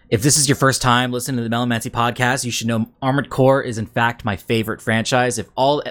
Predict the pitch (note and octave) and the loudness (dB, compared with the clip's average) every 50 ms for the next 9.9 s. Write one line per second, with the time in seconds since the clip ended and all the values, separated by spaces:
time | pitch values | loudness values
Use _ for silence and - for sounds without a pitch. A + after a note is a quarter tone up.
0 | - - C3+ C3+ C3+ A#2+ B2+ B2 A#2+ - A2+ A#2 A#2 - - A#2 G#2+ G2+ F#2+ - | -6 -2 0 0 0 0 -2 -4 -4 -2 -2 -2 -2 0 -2 -2 -2 -2 -4 -6
1 | G2+ - - B2 A2+ A2+ A2 A2 F2+ - A#2+ A#2 A2+ A#2+ A#2 - - - - - | -4 0 0 0 2 2 0 -2 0 2 2 4 4 2 2 0 -2 -6 -8 -12
2 | _ _ _ _ _ _ _ _ _ _ _ - C3 C3+ C3 B2+ B2 - - - | _ _ _ _ _ _ _ _ _ _ _ 2 2 4 4 4 2 0 0 2
3 | C#3 C3 B2+ A#2+ A#2+ G#2+ A#2+ A#2 A#2 A#2 A2+ A#2 G#2+ G2+ G#2+ A2 A2 A2 A2 G#2 | 2 4 4 2 0 0 -2 -2 -2 0 0 0 0 2 2 2 2 2 0 -2
4 | G2 A2 G#2 F#2+ G#2 G2+ G2 F#2+ F2+ - G2+ F#2+ F#2 - D#2+ A1+ - - - - | -2 -2 -2 -2 -4 -4 -4 -4 -4 -4 -6 -6 -6 -6 -8 -8 -6 -6 -8 -8
5 | - _ - A2 G2+ G2 - - _ - - - - - A#2+ C#3 E3 E3+ D3+ - | -12 _ -2 -2 0 0 -2 -6 _ -20 -18 -8 -2 0 2 4 4 2 0 -2
6 | D3+ D3 C#3 C3+ - - B2+ B2+ - G#2 A2 A#2 - - - - - C#3+ C3+ C#3 | -2 -2 0 0 0 0 -2 -2 -2 -4 -6 -6 -6 -8 -10 -4 0 2 2 2
7 | C#3 B2+ B2 B2+ A#2+ A2 G2+ - - A#2+ A#2+ F#2+ D2+ A#1+ B1 - - F#2 F#2+ G2 | 2 0 -2 -4 -4 -4 -6 -6 -4 -4 -4 -4 -6 -12 -16 -16 -14 -12 -10 -8
8 | G2+ A2 F#2 F#2+ G2+ F#2+ G2 G2 G2+ G2+ F#2+ A2+ B2 B2 - - C3+ C3+ B2 A#2 | -8 -8 -8 -8 -8 -8 -8 -8 -8 -8 -6 -4 -4 -6 -4 -2 0 0 2 2
9 | G#2+ G#2 G#2+ A2 A2 G2 - A#2+ A#2 G#2+ G2 F#2 - - - A#2+ F2+ - | 0 0 0 0 0 0 0 0 0 0 0 -2 -4 -2 -2 -2 -2 -4